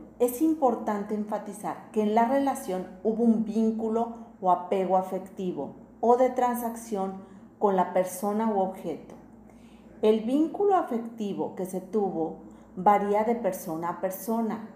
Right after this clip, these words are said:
y también puede variar de acuerdo al momento en que se esté viviendo. Las relaciones afectivas son las que se establecen para formar el apego o vínculo. Hay un intercambio emocional entre las personas.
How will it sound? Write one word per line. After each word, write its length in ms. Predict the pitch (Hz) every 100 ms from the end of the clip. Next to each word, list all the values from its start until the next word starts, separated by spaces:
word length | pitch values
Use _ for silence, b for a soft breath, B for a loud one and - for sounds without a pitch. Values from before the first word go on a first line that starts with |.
| -
y 160 | 247
también 560 | 247 233 233 233 240 -
puede 280 | 240 226 233
variar 560 | 254 220 170 180 - -
de 100 | 190
acuerdo 420 | 190 202 185 202
al 120 | 202
momento 760 | 196 190 190 185 185 208 208 -
en 180 | 190 185
que 100 | 185
se 140 | 165 165
esté 260 | - 165
viviendo. 600 | 165 165 156 151 151 - - - - - - B B B B B B B -
Las 160 | 254
relaciones 560 | 269 277 277 339 392 403
afectivas 760 | 392 277 285 214 170 160 - -
son 180 | - 254
las 140 | 294
que 160 | - 277
se 140 | 269
establecen 800 | 226 - 208 202 220 233 240 262
para 180 | 247 202
formar 420 | 202 185 185 185
el 140 | 202 220
apego 760 | 208 - 202 196 214 214 - -
o 180 | 196 190
vínculo. 680 | 202 196 190 196 156 - - - B B B -
Hay 140 | 226
un 140 | 277
intercambio 880 | 311 294 247 196 - - 214 208 220
emocional 580 | 240 208 - 165 165 160
entre 300 | 175 175 185
las 240 | 180 175 -
personas. 920 | 190 190 - 208 208 196 - -